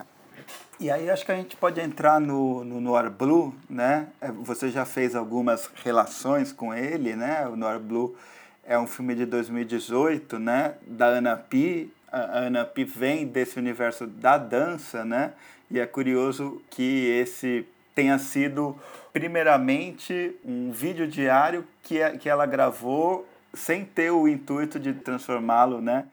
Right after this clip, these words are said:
em filme, né, em circular nesse universo do cinema, né? Ela, ela construiu uma dança, uma coreografia a partir dessa viagem que ela fez, né, pra nove países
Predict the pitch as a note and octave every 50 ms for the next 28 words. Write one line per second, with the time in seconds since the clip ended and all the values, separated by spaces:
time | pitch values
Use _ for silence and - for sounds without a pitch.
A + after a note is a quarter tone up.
0 | _ _ A#2 A#2 A#2 A2+ A2+ A2 A2 A2+ B2 B2+ A#2+ - - - - C#3+ D3+ E3+
1 | F#3 E3+ C#3 A#2+ A2+ B2 C3 D3+ D3+ C3 A#2+ A2+ A2+ - - - C#3 B2 C3 -
2 | C3 B2 A#2 A#2+ C3 D3 D3+ C#3 B2+ A#2 - - - B2 A#2+ A#2+ A#2 A2 G#2 A2+
3 | A2+ A2+ A2 - - B2 A2+ - - A#2+ A2 A#2+ B2+ B2 - - C3 A2+ A2+ A#2
4 | C3+ D#3 E3+ E3 D3+ C3 A2 A#2 A#2+ C3 D3 D#3+ D#3 - - A2+ A2 A#2 A2+ -
5 | - A2+ A2+ A#2 A#2 A2+ A2+ A2+ A2 A2 A2+ A2+ - - D#3+ F3+ E3+ - - -
6 | D#3 D3+ C3+ C#3 C#3 D#3 F3 F3 E3 - - - - A#2+ A#2 A#2 A#2 A#2 A#2 C3
7 | C#3+ E3 F#3 E3+ D3 - - C#3+ A#2+ A#2 - - D3 C#3+ C#3 C3 C3 B2+ B2 A#2
8 | - - - C3+ C#3+ D3+ D3+ D3+ - C3 C3 - B2+ B2 A#2+ - - - D3+ D#3
9 | D#3 D#3 C#3 - C#3+ C3 G#2+ A#2 A#2+ A#2 A#2 B2+ B2+ A#2+ A#2+ - - G#2+ G2+ -
10 | - - - B2 B2+ C#3+ C3+ A2+ B2 B2+ C3+ C3 C3+ B2 A#2 A#2 A#2 A#2 A#2+ B2+
11 | B2+ B2+ A#2+ - - A#2+ A2+ A#2 A#2 A#2 - A#2+ A2+ - -